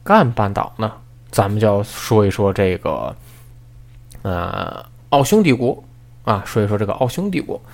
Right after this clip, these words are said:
那么奥匈帝国呢，我计划在最后一期节目当中，咱说一说它是非常有趣的地方。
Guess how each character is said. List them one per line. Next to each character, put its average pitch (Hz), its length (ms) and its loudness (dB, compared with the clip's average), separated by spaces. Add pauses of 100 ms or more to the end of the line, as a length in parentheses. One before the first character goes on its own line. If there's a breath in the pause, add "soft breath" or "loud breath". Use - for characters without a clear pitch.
(400 loud breath)
那 160 100 2
么 143 100 4
奥 208 140 8
匈 226 160 6
帝 208 120 4
国 123 140 4
呢， 123 80 0
我 110 180 -6
计 139 200 2
划 120 220 4
在 107 160 2
最 123 220 0
后 147 240 0
一 113 40 -4
期 - 160 -4
节 107 200 -2
目 101 120 -6
当 98 220 -4
中， 95 260 -8
咱 98 220 -2
说 104 240 -4
一 98 60 -2
说 101 120 -2
它 104 180 0
是 107 60 0
非 117 140 0
常 117 160 -2
有 - 160 -8
趣 - 160 -8
的 170 100 2
地 - 160 -8
方。 - 240 -10